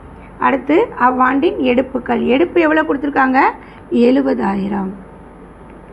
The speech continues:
கொடுத்துருக்க நாலு அமௌண்ட்டையும் நம்ம ஃபில் பண்ணிட்டோம். இனிமேல் சம் பார்க்கலாமா? ஓகே,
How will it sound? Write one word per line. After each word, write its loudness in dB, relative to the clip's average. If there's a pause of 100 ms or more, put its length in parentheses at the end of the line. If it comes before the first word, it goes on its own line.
(2000)
கொடுத்துருக்க 2 (140)
நாலு 4
அமௌண்ட்டையும் 2 (280)
நம்ம 2
ஃபில் -4
பண்ணிட்டோம். -2
இனிமேல் 2
சம் 0
பார்க்கலாமா? 4 (640)
ஓகே, -4